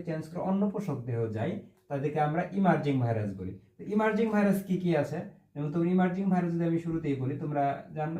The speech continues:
যে করোনা ভাইরাস একটা ইমার্জিং ভাইরাস, ঠিক আছে? করোনা ভাইরাস একটা ইমার্জিং ভাইরাস, সার্স ভাইরাস একটা ইমার্জিং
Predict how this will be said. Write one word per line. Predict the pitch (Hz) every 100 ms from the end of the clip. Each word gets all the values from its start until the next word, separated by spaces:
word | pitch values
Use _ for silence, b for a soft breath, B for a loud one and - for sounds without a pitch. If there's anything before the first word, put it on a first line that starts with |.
| 202
যে | 196
করোনা | 180 175 160
ভাইরাস | 127 117 117
একটা | 107 113
ইমার্জিং | 110 101 104 101
ভাইরাস, | 95 104 -
ঠিক | 165 180
আছে? | 151 123 - _ _ _ _ _ _ - _ _ _ _ _ _ _ _ _ 175
করোনা | 175 175 160
ভাইরাস | 131 117 113
একটা | 107 117
ইমার্জিং | 110 113 110
ভাইরাস, | 110 104 - - - _ _ _ _ _ _ -
সার্স | 160 170 170 165
ভাইরাস | 151 147 147
একটা | 135 135 120
ইমার্জিং | 110 107